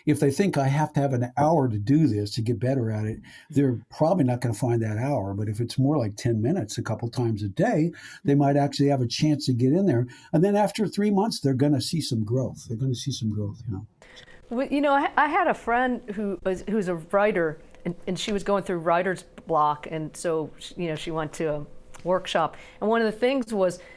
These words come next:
Speaker 2: just start with ten minutes a day and write for ten minutes a day. It was, and what that was about was developing the habit. You
Speaker 1: Mm-hmm.
Speaker 2: know what I mean? Like, she was avoiding it for whatever reason.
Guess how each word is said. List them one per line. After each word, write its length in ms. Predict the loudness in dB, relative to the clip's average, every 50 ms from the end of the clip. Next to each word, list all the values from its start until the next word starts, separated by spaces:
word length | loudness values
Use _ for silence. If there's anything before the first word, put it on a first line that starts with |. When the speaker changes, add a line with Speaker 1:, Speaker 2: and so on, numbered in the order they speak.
| -20 -20 -6
Speaker 2:
just 240 | -4 -2 -2 -2 -6
start 340 | -2 0 2 2 2 2
with 120 | 0 -2 -2
ten 260 | -4 -2 -2 0 0
minutes 280 | 0 0 -2 -2 -4 -6
a 60 | -6
day 460 | -2 0 2 2 2 0 -2 -6 -10 -14 -20 -20 -20 -20 -20 -20 -20 -20 -20 -20 -20 -4 0
and 180 | 0 2 2 2 2
write 280 | 4 4 4 2 0 -4
for 100 | -8 -8
ten 200 | -4 -2 -2 0
minutes 260 | 0 0 0 -2 -4
a 40 | -4
day. 320 | 0 2 2 2 0 -2 -10 -18 -20 -6 -2
It 140 | -2 0 0
was, 240 | 0 -2 -2 -4 -10 -18 -20 -6 -2
and 180 | 0 0 0 -2
what 320 | 0 0 0 0 0 0 2
that 160 | 2 2 4
was 200 | 2 2 2 0 0 -2
about 480 | -4 0 2 2 2 2 2 0 0 -2
was 160 | -4 -6 -8
developing 560 | -10 -10 -6 -2 0 0 0 -2 -4 -6 -6
the 80 | -6 -6
habit. 640 | -6 -2 -2 -2 -2 -2 -4 -10 -12 -14 -20 -20 -20 -20 -20 -20 -20 -20 -20 -16 -10
You 60 | -6
Speaker 1:
Mm-hmm. 320 | -6 -4 -4 -4 -4 -2
Speaker 2:
know 100 | -2 -2
what 100 | 0 0
I 60 | 0 2
mean? 220 | 2 2 4 4
Like, 140 | 2 2 0
she 200 | 0 0 0 2
was 180 | 2 2 2
avoiding 520 | 2 0 2 2 4 4 4 4 4 2 2
it 100 | 0 0
for 140 | 0 -2 0
whatever 420 | 2 4 4 4 4 2 2 0
reason. 480 | 0 0 0 0 0 0 -2 -2 -4